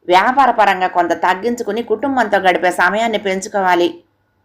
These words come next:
పెద్ద వదిన ఆ కాలనీ పక్కనున్న అనాథాశ్రమానికి వారానికి నాలుగైదు రోజులు వాకింగ్గా వెళ్ళి ఓ రెండు గంటల సేపు అక్కడ కాలక్షేపం చేస్తే ఆరోగ్యపరంగానే కాకుండా అన్ని విధాలా మేలు జరుగుతుంది.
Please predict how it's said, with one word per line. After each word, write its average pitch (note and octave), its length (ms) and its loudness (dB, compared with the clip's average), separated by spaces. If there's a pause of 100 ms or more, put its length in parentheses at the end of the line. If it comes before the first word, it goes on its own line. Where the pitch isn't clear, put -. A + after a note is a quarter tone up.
(220)
పెద్ద F#3 220 2
వదిన G3+ 280 0
ఆ F#3+ 200 4
కాలనీ G#3 380 0
పక్కనున్న F#3 460 -2
అనాథాశ్రమానికి F#3 920 0
వారానికి G#3 460 2
నాలుగైదు F3+ 440 0
రోజులు G#3 280 -2
వాకింగ్గా G3+ 600 0
వెళ్ళి F3 460 0 (400)
ఓ G#3 100 4
రెండు G3+ 220 4
గంటల G3+ 320 -2
సేపు G#3 280 -4
అక్కడ E3+ 260 2
కాలక్షేపం G3+ 680 -4
చేస్తే C4+ 440 -6 (580)
ఆరోగ్యపరంగానే F#3 920 0
కాకుండా F3 440 0
అన్ని F#3+ 300 2
విధాలా G#3 380 -2
మేలు G3+ 300 -4
జరుగుతుంది. F3 680 -4